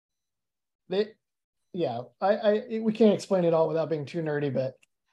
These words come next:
Jahdae Barron's ability to, the, Texas playing a nickel corner is long overdue because it just frees up your team so much.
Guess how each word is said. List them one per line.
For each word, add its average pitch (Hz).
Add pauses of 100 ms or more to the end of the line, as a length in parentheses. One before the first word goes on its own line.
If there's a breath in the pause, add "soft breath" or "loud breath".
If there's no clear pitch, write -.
(120)
Jahdae 202
Barron's 185
ability 151
to, 151 (420)
the, - (480)
Texas 240
playing 196
a 165
nickel 165
corner 160
is 135
long 147
overdue 135 (1120)
because 196
it 220
just 226
frees 190
up 165
your 160
team 151
so 147
much. 117